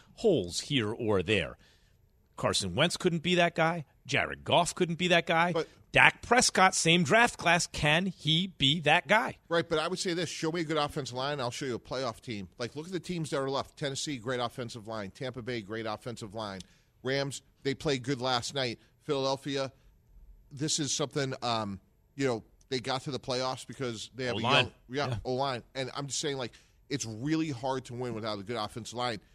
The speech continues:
Speaker 2: Aaron Rodgers, yeah, he could compensate. Elgton Jenkins gets hurt. Bakhtiari gets hurt. Greatness can overcome that to a certain extent, but Russell Wilson, great quarterback. Offensive line's not good.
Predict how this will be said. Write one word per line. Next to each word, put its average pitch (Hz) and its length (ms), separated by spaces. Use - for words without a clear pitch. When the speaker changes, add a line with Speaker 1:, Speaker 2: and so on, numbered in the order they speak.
Speaker 2:
Aaron 147 200
Rodgers, 151 420
yeah, 151 100
he 131 160
could 156 160
compensate. 131 540
Elgton 120 260
Jenkins 131 360
gets 127 220
hurt. 131 240
Bakhtiari 131 440
gets 127 200
hurt. 131 220
Greatness 143 400
can 135 160
overcome 127 460
that 127 220
to 123 100
a 110 40
certain 123 280
extent, 147 440
but 120 200
Russell 143 280
Wilson, 143 400
great 135 200
quarterback. 135 500
Offensive 139 360
line's 135 240
not 131 180
good. 139 280